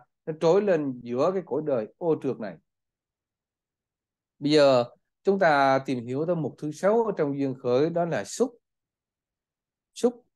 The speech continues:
chúng ta tìm hiểu chữ đầu tiên là danh sắc duyên xúc.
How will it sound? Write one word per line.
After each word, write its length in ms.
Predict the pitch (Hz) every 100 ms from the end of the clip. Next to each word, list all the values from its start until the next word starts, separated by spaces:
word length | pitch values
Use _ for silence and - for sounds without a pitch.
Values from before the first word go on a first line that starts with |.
| _
chúng 160 | 185 196
ta 100 | 143
tìm 320 | 131 117 123
hiểu 120 | 156
chữ 100 | 160
đầu 200 | 156 127 117
tiên 320 | 156 156 127 - _ _
là 260 | 107 98 95
danh 680 | 90 107 139 170 170 156 147
sắc 260 | 131 220 226 -
duyên 480 | 117 143 208 185
xúc. 240 | 147 214